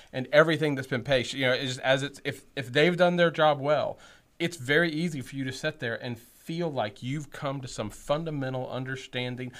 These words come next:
of the world and a connection to it. And, and, and if you step back and later and look at it and you went, "Oh, wait a minute, I was just being manipulated." But in the end, it's very effective at the time. It's, it's as effect-, I mean, like you talked about, like, an alt-, they don't do an altar call, but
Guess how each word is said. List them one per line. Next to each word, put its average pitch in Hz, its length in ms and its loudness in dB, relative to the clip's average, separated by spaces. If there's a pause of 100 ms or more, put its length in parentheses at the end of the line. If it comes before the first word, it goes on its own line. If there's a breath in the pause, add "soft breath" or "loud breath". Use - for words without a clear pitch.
(200 loud breath)
of 120 180 -4
the 117 100 -6
world 143 580 -2
and 113 140 -4
a - 20 -2
connection 131 600 -6
to 139 280 -6
it. 135 180 -8 (1000 soft breath)
And, 185 300 4
and, 196 440 -4
and 175 140 0
if 175 100 -2
you 185 80 0
step 226 240 0
back 185 140 4
and 170 100 2
later 190 200 4
and 151 100 0
look 143 160 -4
at 131 140 6
it 135 40 -2
and 139 100 -6
you 143 80 -2
went, 135 240 0
"Oh, 147 140 4
wait 139 160 4
a 135 40 -2
minute, 110 180 -2
I 123 80 2
was 127 100 -4
just 120 140 -8
being 113 160 -4
manipulated." 110 600 -2
But 147 100 -2
in 147 60 2
the 151 160 2
end, 165 220 0
it's - 140 -12
very 160 320 2
effective 156 440 -2
at 98 120 -10
the 95 60 -16
time. - 280 -10
It's, 139 200 -4
it's 143 200 -10
as 127 80 -8
effect-, 143 400 0
I - 20 -16
mean, 143 240 -4 (360 loud breath)
like 131 260 0
you 123 180 -8
talked - 280 -4
about, 131 200 4
like, 127 160 -2
an 127 80 0
alt-, 143 220 4
they 123 100 -2
don't 127 160 0
do 143 140 0
an 143 80 0
altar 180 240 4
call, 123 340 4
but 131 220 -6